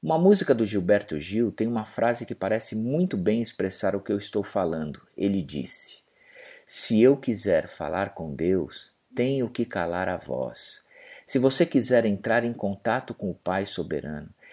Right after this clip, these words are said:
se quiser sentir o calor do abraço do Pai carinhoso, você terá que colocar a mão na boca por alguns instantes e relembrar-se daquilo que você está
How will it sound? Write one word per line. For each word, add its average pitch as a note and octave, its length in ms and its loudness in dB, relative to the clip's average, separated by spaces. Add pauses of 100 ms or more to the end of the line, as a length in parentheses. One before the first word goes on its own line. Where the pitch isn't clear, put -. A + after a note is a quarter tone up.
(140)
se - 160 -2
quiser D3+ 320 6
sentir C#3 420 2
o C3 60 6
calor A#2+ 420 2
do A#2+ 140 4
abraço G2 500 4
do G2 140 -4
Pai G2+ 260 -2
carinhoso, F2 760 -4
você A2 260 0
terá A2 460 0
que - 140 -12
colocar G#2 540 -2
a F2 60 -6
mão F#2+ 240 -2
na A2+ 140 -4
boca G#2 360 -6
por G2+ 200 -6
alguns F#2 360 -6
instantes - 600 -8 (400)
e B2+ 100 4
relembrar-se A#2+ 960 2
daquilo F2+ 480 -4
que F2+ 100 -8
você F#2+ 320 -4
está A2 240 -8